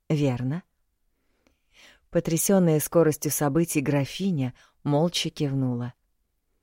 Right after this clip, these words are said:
«Я знала, что вам всё понравится. За чаем я угощу вас редкими сладостями, мне их возят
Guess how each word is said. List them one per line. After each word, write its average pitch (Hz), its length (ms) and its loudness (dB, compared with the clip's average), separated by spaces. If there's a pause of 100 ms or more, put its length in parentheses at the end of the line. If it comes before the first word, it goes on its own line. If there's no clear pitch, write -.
(1000)
«Я 202 240 2
знала, 135 400 0
что - 220 -2
вам 131 180 0
всё 131 200 -4
понравится. 131 1000 -4 (420)
За 156 200 0
чаем 139 380 0
я 135 180 2
угощу 139 360 0
вас 135 220 -2
редкими 139 480 0
сладостями, 131 720 -4 (340)
мне 156 260 4
их 143 160 0
возят 147 480 0